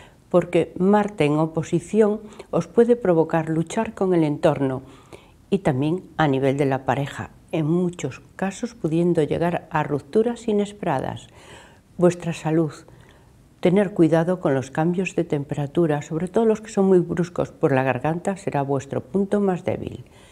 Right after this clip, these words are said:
Tauro, veintiuno de abril al veintiuno de mayo. Bueno, Tauro, durante estos días tendréis que tomar ciertas decisiones que van a requerir mayor concentración por vuestra parte. Los fuertes aspectos que recibiréis de Marte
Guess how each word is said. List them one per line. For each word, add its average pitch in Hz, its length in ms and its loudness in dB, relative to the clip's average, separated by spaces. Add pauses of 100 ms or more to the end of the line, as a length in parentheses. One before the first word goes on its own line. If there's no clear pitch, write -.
(360)
Tauro, 175 420 6
veintiuno 147 500 4
de - 20 6
abril 156 260 4
al 175 120 6
veintiuno 135 500 0
de 139 80 -2
mayo. 151 260 0
Bueno, 156 300 2
Tauro, 135 460 -2
durante 143 320 -2
estos 196 260 -2
días 180 300 0 (500)
tendréis 196 460 2
que 220 140 0
tomar 139 400 -2
ciertas 240 500 -2
decisiones 170 640 -2
que - 80 -4
van 180 220 -2
a 208 40 -6
requerir 170 640 -8
mayor 165 340 -2
concentración 151 680 -4
por 139 160 -2
vuestra - 380 -4
parte. - 420 -8 (640)
Los 139 140 -2
fuertes 185 420 0
aspectos 190 440 -8
que 180 100 0
recibiréis 175 480 0
de 170 80 4
Marte 180 460 0